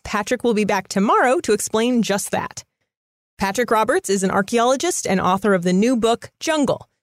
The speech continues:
How Tropical Forests Shaped the World and Us. Be sure to tune in tomorrow for more.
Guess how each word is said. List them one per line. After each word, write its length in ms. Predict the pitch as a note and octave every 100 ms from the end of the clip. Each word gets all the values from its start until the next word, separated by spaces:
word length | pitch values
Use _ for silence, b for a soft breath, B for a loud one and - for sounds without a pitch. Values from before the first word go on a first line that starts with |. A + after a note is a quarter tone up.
| -
How 160 | G3
Tropical 440 | G3 A#3+ A#3+ A#3 A3
Forests 600 | - F4 D#4+ - - -
Shaped 320 | - A3 G3 -
the 120 | F#3+
World 440 | F3 B3+ E4+ F#4 -
and 260 | G3+ A3+ A3+
Us. 420 | E3+ - - - - _ _ _ _
Be 100 | G3+
sure 200 | G3+ B3+
to 100 | B3
tune 240 | - C4+ C4
in 100 | B3
tomorrow 460 | A3+ D4+ B3+ F3
for 160 | - C#4
more. 300 | F4 A#3+